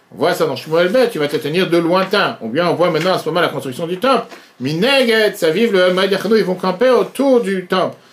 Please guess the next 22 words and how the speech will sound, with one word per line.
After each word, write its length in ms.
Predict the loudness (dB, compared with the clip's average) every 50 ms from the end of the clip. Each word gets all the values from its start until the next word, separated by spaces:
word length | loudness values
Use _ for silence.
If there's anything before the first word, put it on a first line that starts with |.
| _
C'est 120 | _ -10 -6
pas 100 | -4 -4
vraiment 220 | -2 -2 -4 -4
qu'ils 100 | -6 -4
soient 160 | -4 -4 -2
à 120 | 0 0 0
un 60 | 2
mètre 160 | 0 0 0
du 120 | -2 -4 -2
temple, 260 | 0 0 0 -2 -4 -12 _ _ _ _ _ -4
loin 240 | -2 0 2 2 0
du 120 | 0 -4
temple. 300 | -6 -8 -12 -10 -4 -4
Et 40 | -2
Raj 200 | 0 0 0 0
Rashi, 240 | 0 -2 0 0 0
Rashi 280 | 0 0 -2 -2 -2
t'explique, 500 | -2 -2 -4 -4 -2 0 0 0 -2 -6 -14 -20 -20 _ _ _
mais 180 | -2 -2 0 2
Rachok, 500 | 0 0 0 0 2 2 2 0 -2 -6 -14 _ _ _ -6
de 120 | -4 -2
loin. 320 | 2 2 2 2 2 -2